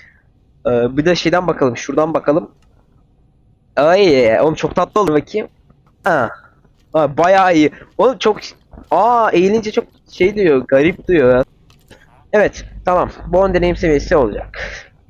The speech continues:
Hmm, hiç seviyeniz yok mu? Peki sanırım bu sefer sana iyilik, sana bir iyilik yapacağım. Ama bir dahaki sefere sana kalmış, tamam mı? Tamamdır kral. Tekrar dairesiye ihtiyacınız olursa size yardımcı olmak için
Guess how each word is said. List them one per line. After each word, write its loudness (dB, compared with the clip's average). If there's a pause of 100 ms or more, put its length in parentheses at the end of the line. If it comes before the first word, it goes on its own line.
(1000)
Hmm, -6
hiç -10
seviyeniz 0
yok 0
mu? -8 (540)
Peki -12
sanırım 0
bu -6
sefer 0
sana -4
iyilik, -2 (160)
sana -4
bir -6
iyilik -4
yapacağım. -2 (260)
Ama 0
bir 0
dahaki -2
sefere -4
sana -2
kalmış, -8
tamam -2
mı? -10
Tamamdır -2
kral. -2 (480)
Tekrar -2
dairesiye -2
ihtiyacınız -2
olursa -4
size -6
yardımcı -2
olmak -4
için -8